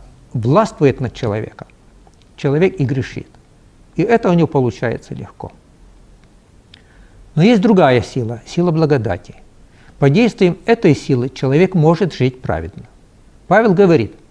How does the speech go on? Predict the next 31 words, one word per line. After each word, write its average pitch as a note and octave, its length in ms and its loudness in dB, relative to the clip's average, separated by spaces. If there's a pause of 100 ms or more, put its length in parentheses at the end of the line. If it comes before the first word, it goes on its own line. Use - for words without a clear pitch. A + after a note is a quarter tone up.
(380)
если G3+ 320 2
в C#3+ 60 0
человеке D3+ 540 4
будет C#3 420 2
действовать C#3 500 0
сила F#3+ 260 2
благодати, C3 840 0
а D#3+ 80 4
не D#3 120 6
сила C#3+ 380 2
греха, A#2+ 520 -2 (560)
и E3 60 4
эта G3 280 4
сила G3+ 260 2
благодати C#3 640 2
будет D3+ 280 2
властвовать C#3 720 0
в C3+ 40 0
нём, C3+ 340 2 (200)
царствовать, B2+ 580 -2
говорит B2+ 300 -8
Павел, - 240 -8 (600)
и C#3+ 60 0
царствовать D#3+ 640 2
так, - 360 0
как - 200 -4
царствовала, D#3 760 0 (440)
как - 160 -2
царствовал F3 420 4
раньше F#3 340 2
грех, F3+ 340 2